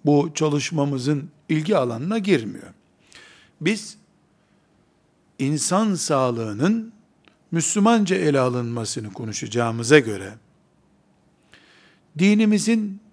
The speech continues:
bu konuda nasıl bir çizgi çizdiğini,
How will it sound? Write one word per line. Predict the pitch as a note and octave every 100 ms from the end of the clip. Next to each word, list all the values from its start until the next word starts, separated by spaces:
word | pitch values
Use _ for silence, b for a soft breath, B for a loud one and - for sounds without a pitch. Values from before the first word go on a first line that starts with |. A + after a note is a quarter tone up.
| _ _ _ _ _ _ _ _ -
bu | G#3
konuda | A3 G3+ D#3+ C3+ C#3 D3+ _ _ _ _ _ _ _ -
nasıl | C3 D#3+ - B3+ F#3
bir | F3+
çizgi | - E3 B2 D3
çizdiğini, | - B2 G2 G2+ F#2 C3+